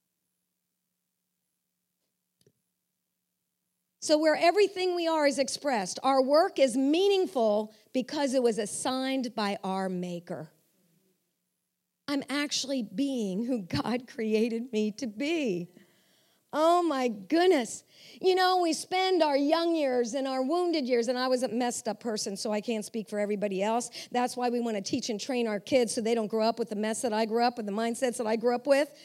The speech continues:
Come on. But the fact is, we live our lives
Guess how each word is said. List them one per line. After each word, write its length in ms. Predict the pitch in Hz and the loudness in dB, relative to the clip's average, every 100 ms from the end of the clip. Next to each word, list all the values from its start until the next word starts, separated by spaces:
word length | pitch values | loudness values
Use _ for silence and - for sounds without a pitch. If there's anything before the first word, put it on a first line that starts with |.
| - | -2
Come 140 | 339 | 4
on. 320 | 349 294 208 190 - _ _ _ _ _ _ _ _ _ _ _ _ _ _ _ _ _ - | 4 2 -2 -12 -18 _ _ _ _ _ _ _ _ _ _ _ _ _ _ _ _ _ 0
But 140 | 294 | 2
the 80 | 294 | 2
fact 380 | - 330 277 330 | -2 -2 -2 -2
is, 480 | 381 269 175 - - _ _ _ _ _ _ _ - | -2 -2 -4 -14 -20 _ _ _ _ _ _ _ 0
we 160 | 349 | 2
live 280 | 320 359 392 | 4 2 2
our 220 | 349 330 | 4 4
lives 540 | 330 339 359 294 240 | 2 2 2 2 0